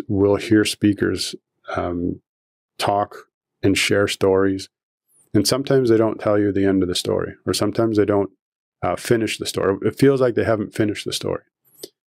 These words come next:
And if you go asking, uh, an elder will likely tell you that, um, you know, it's intentional because you're supposed to figure out what that means, or you're supposed to, you know, as part of your journey and your learning experience, understand what that is.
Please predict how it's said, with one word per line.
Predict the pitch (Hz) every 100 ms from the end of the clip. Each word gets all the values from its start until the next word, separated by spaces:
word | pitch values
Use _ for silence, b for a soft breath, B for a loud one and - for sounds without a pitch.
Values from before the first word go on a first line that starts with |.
| _ _ _
And | 107
if | 104
you | 117
go | 131 131
asking, | 98 110 117 - 92 78 - _ _ _ - -
uh, | 92 85
an | 107
elder | 95 104 95
will | 92 87
likely | 87 - 92
tell | - 95
you | 92
that, | 80 78 - _ -
um, | 85 82 76 - - - -
you | -
know, | 92
it's | 71 104
intentional | 107 95 117 - - - _ _ _
because | - 101 90
you're | 92 110 107
supposed | - 90 90
to | 92
figure | - 87 85
out | 85 -
what | 98
that | - -
means, | 95 92 85 92 -
or | 104
you're | 98 104 104
supposed | - - 90 -
to, | 92 87 _ _ _ _
you | 101
know, | 92
as | 90 95
part | - 104
of | 98 87
your | 92 95
journey | 92 90 85 85
and | 87
your | 90
learning | 90 87 85
experience, | 82 - - 85 80 76
understand | 82 - - 87 80
what | 65
that | - 82
is. | 107 90 -